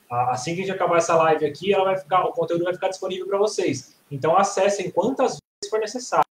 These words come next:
tá? É, procurem o Sebrae também no zero oitocentos, quinhentos e setenta, zero oitocentos. A gente vai conseguir auxiliar vocês. E procure a cod. A cod tem essa ferramenta incrível que vai au-, a-, auxiliá-los aí nessa análise de crédito. Vocês vão ter mais segurança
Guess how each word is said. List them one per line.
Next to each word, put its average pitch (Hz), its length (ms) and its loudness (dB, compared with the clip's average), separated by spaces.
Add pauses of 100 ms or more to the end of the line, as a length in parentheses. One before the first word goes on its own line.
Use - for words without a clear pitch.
(120)
tá? - 280 -2 (260)
É, 131 280 0
procurem 170 440 2
o 202 40 0
Sebrae 185 420 2
também 156 320 -2
no 165 80 -4
zero 151 240 4
oitocentos, 156 520 -2
quinhentos 143 440 -6
e 143 40 -12
setenta, 135 480 -6
zero 131 220 0
oitocentos. 139 640 -6 (140)
A 131 40 -12
gente 123 100 -6
vai 147 100 0
conseguir 160 280 -2
auxiliar 147 400 0
vocês. 135 560 -6 (160)
E 143 80 -6
procure 170 320 2
a 277 120 2
cod. 170 360 4
A 117 40 -2
cod 131 200 -4
tem 156 80 -4
essa 160 160 -6
ferramenta 165 420 -4
incrível 185 480 -6 (180)
que 185 120 -12
vai 165 120 2
au-, 202 340 4
a-, 180 180 -2
auxiliá-los 175 680 2
aí 170 140 0
nessa 180 220 -6
análise 180 360 -4
de 214 100 -14
crédito. 180 480 0
Vocês 127 140 -10
vão 143 100 -8
ter 156 120 -6
mais 185 200 -2
segurança 220 840 2